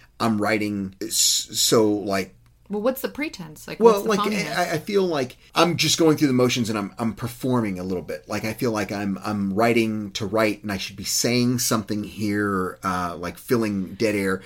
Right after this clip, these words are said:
Speaker 2: I mean, one
Speaker 1: I,
Speaker 2: way to
Speaker 1: I,
Speaker 2: think about it is just, it's like a conversation with yourself.
Speaker 1: Yeah, I know. I, I guess I can't get out of my own head. And I start, like, not, not performing, but I start, like, um,
Speaker 2: Like, it becomes, like, poetic?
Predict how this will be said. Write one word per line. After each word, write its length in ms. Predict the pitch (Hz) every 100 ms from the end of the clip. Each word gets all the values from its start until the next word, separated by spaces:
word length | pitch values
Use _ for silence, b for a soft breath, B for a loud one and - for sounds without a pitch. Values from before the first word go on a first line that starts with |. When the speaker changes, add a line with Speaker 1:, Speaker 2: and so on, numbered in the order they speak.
| 269
Speaker 2:
I 40 |
mean, 160 | 320 302
one 140 | 320
Speaker 1:
I, 80 | 453
Speaker 2:
way 100 | 415
to 60 |
Speaker 1:
I, 40 | -
Speaker 2:
think 140 | 311
about 140 | 311 277
it 100 | 202
is 120 | 190
just, 120 | 202
it's 160 | 196 190
like 120 | 190
a 60 |
conversation 680 | 190 214 208 190 185 190 165
with 120 | 156
yourself. 560 | 135 147 - - - - - - _ - B B B B
Speaker 1:
Yeah, 200 | 180 160
I 100 | 143
know. 260 | 131 98 -
I, 140 | 127
I 80 | 127
guess 200 | 139 147
I 60 | 131
can't 220 | - 127
get 100 | 117
out 120 | 104
of 60 | 95
my 140 | 87
own 120 | 82
head. 360 | 82 80 78 -
And 120 | 104
I 80 | 98
start, 340 | 90 101 98 95
like, 320 | 87 - - b b b b - -
not, 380 | 170 156 147
not 200 | 202 196
performing, 580 | - 123 - 120 101 92
but 100 | 98
I 60 | 104
start, 280 | - 120 101
like, 280 | 101 92
um, 400 | 101 90 85 80 - _
Speaker 2:
Like, 160 | 208 196
it 140 | 175
becomes, 380 | 180 185 190 175
like, 160 | 170 170
poetic? 500 | 185 156 196 285